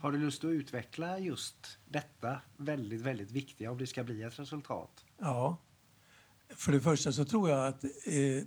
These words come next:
Speaker 2: när man st-, när en person sätter ett mål så måste det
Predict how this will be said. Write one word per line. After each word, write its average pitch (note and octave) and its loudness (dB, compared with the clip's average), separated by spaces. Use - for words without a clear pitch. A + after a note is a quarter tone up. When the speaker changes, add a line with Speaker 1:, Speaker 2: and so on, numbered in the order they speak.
Speaker 2:
när D3 0
man C#3+ 2
st-, - -6
när D#3 2
en D3 2
person D3 0
sätter - -2
ett D#3+ -2
mål C3 0
så - -2
måste C#3 2
det A#2+ -2